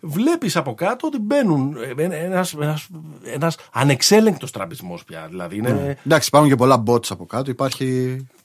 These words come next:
Speaker 1: Οκ,
Speaker 2: Ναι,
Speaker 1: αλλά, αλλά
Speaker 2: υπάρχει
Speaker 1: είναι,
Speaker 2: απάντηση. Ναι, ναι, ναι.
Speaker 1: είναι, είναι τρομερό. Σαν
Speaker 2: Έχουν
Speaker 1: να είναι,
Speaker 2: ξεσαλώσει,
Speaker 1: σαν να
Speaker 2: ναι.
Speaker 1: είναι επίσης σε αποστολή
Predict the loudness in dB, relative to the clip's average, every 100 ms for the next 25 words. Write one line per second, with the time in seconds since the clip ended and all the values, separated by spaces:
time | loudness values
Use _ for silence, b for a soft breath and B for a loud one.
0 | -6 -4 -2 -2 2 6 6 6 4 4
1 | 8 8 8 8 8 6 4 2 2 6
2 | 6 6 6 6 4 4 2 0 -4 -2
3 | 2 4 4 0 0 2 4 4 6 6
4 | 6 6 4 4 4 4 2 -2 -2 0
5 | -2 -4 -6 -6 -4 -6